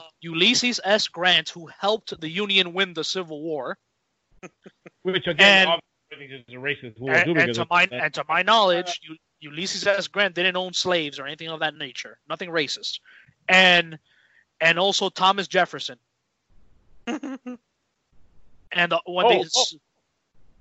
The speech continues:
Speaker 2: Oh, go. I got, I, I got a name change of a city coming. Go ahead, finish.
Speaker 1: Oh, I heard about that.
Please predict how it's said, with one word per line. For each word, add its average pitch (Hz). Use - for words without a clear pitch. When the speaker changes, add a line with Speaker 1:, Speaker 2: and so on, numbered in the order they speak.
Speaker 2:
Oh, 196
go. 208
I 165
got, 175
I, 156
I 147
got 180
a 160
name 185
change 147
of 143
a 131
city 170
coming. 127
Go 143
ahead, 180
finish. 185
Speaker 1:
Oh, 240
I 214
heard 180
about 151
that. 143